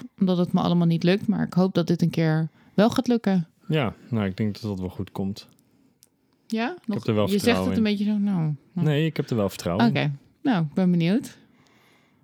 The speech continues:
Speaker 2: Oké. Ja, dan is dit er denk ik voor nu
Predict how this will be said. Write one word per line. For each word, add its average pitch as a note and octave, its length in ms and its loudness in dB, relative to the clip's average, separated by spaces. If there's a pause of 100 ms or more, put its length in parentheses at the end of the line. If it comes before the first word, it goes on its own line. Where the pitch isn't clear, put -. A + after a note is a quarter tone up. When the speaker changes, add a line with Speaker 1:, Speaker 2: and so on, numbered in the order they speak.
(160)
Speaker 2:
Oké. D3+ 360 2 (800)
Ja, G#2+ 200 4
dan C3 240 4
is C3+ 120 2
dit D3 200 0
er C3+ 100 0
denk B2+ 200 2
ik - 140 -10
voor - 160 0
nu B2 300 2